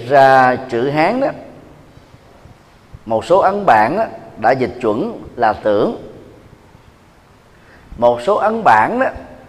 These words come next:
khi khắc bản đã bỏ quên chữ tâm, ở dưới chữ tướng trở thành là chữ tướng.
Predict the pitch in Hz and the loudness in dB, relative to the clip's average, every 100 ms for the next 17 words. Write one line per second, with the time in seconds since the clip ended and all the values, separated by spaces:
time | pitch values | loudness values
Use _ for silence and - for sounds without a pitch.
0 | - - _ - 165 156 - - - 110 | -20 -20 _ -6 0 0 0 -2 2 4
1 | 131 180 135 143 170 156 131 131 147 147 | 2 0 2 4 4 2 2 -4 2 2
2 | 143 - - - - - - 127 170 175 | 2 -6 -16 -20 -20 -14 -2 0 2 0
3 | 120 - 196 254 - - - - - - | -2 0 2 2 -4 -14 -18 -20 -20 -20
4 | - - - _ _ - _ - - - | -20 -20 -20 _ _ -20 _ -20 -20 -20
5 | - - - 160 151 123 117 113 104 113 | -20 -8 0 2 4 4 4 2 2 -2
6 | 131 175 208 240 | -2 2 0 0